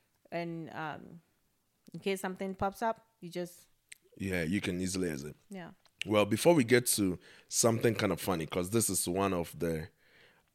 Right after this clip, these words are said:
Speaker 2: kind of intense topics to talk
Speaker 1: Mm-hmm.
Speaker 2: about. Before we get into that, um, I think you mentioned,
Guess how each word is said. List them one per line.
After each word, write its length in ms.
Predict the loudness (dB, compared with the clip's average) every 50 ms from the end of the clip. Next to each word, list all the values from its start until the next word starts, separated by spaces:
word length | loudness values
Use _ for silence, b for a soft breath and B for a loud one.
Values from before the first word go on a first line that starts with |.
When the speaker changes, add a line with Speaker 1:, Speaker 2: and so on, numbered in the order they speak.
| _ _
Speaker 2:
kind 200 | 2 4 4 4
of 100 | 4 2
intense 520 | 0 -4 -2 -2 2 4 4 4 4 4 2
topics 320 | 2 2 2 2 0 0
to 60 | -2
talk 220 | 0 2 2 2 2
Speaker 1:
Mm-hmm. 60 | 0 0
Speaker 2:
about. 180 | -2 -2 -2 B B B B B B B -4
Before 220 | -2 4 6 8 8
we 80 | 8 8
get 180 | 8 8 6
into 260 | 6 4 2 0 -2 0
that, 400 | 4 6 6 8 6 6 4 0 -6 _ _ _ _ _ _ _ _ _ _ _ _ _ _ -12 -4 0
um, 240 | 0 2 2 2 0
I 80 | 0
think 240 | 2 2 2 2 4
you 100 | 4 4
mentioned, 800 | 4 4 4 4 4 4 4 4 6 4 4 4 4 2 0 -2